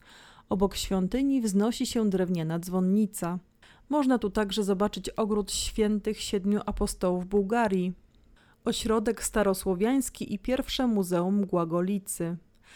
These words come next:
Ciekawostką jest także najmniejszy drewniany kościół na Słowacji, usytuowany w centralnej części areału.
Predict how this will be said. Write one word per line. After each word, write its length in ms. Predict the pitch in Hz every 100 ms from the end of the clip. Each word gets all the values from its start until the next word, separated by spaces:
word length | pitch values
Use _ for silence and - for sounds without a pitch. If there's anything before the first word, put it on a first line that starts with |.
| - - - -
Ciekawostką 680 | 302 269 240 285 - - 220
jest 280 | 190 190 -
także 340 | 254 214 220
najmniejszy 720 | 208 196 202 220 269 - 285
drewniany 460 | 214 190 185 208 208
kościół 400 | 190 185 - 196
na 140 | 185
Słowacji, 640 | - 202 190 233 233 190
usytuowany 760 | - 196 190 214 208 208 233 220
w 60 |
centralnej 680 | - 202 185 - 233 240 240
części 500 | 226 175 180 - -
areału. 680 | - 185 190 208 190 175